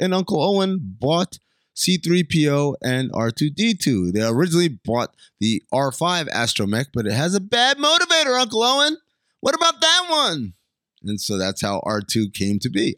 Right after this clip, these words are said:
I wonder many a time, Maze, what if the R five unit didn't have a bad motivator? Would R two just been an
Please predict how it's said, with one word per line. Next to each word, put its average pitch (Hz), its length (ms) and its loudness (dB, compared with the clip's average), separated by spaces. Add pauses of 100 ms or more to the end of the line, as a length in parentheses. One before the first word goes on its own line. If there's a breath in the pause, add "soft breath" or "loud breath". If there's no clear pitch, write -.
I 104 80 -2
wonder 165 500 0 (280 soft breath)
many 208 300 0
a 196 80 2
time, 196 400 -2
Maze, 117 420 -2 (300)
what 127 400 0
if 139 160 -2
the 117 140 0
R 127 160 0
five 120 300 -2
unit 120 240 0
didn't 143 180 -2
have 107 180 -4
a 87 60 -8
bad 85 260 -4
motivator? 85 520 -2 (160)
Would 95 120 -2 (100)
R 110 160 -2
two 107 280 -2
just 92 240 -4
been 95 120 -2
an 90 120 -4